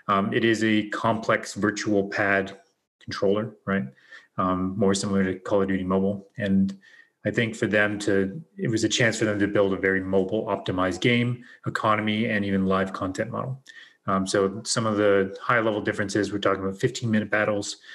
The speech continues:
smaller bases, um, and they've s-, removed some mechanics for simplicity, but the majority actually is intact. So the big question, I think, on everybody's mind here is, can it succeed in the West,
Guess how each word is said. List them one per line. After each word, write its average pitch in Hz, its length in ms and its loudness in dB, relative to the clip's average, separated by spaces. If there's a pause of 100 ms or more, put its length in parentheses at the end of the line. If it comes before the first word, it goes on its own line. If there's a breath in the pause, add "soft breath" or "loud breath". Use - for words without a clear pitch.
(120)
smaller 101 340 2
bases, 98 680 0 (380 loud breath)
um, 98 180 2
and 110 140 0
they've 101 140 0
s-, - 140 -4
removed 110 440 4
some 98 200 0
mechanics 92 840 -4
for 95 140 0
simplicity, 101 600 -6 (880)
but 131 120 2
the 110 60 -6
majority 110 500 4
actually 92 340 -2
is 85 100 -6
intact. - 400 -10 (460 loud breath)
So - 140 2
the 117 80 4
big 143 160 2
question, 131 600 0 (120)
I 131 60 -2
think, 120 280 0
on 123 180 0
everybody's 113 380 2
mind 107 280 0
here 104 240 4
is, 95 160 0
can 120 260 -2
it 110 120 -6
succeed - 640 -4 (440 soft breath)
in 104 120 2
the 95 80 2
West, 87 460 -4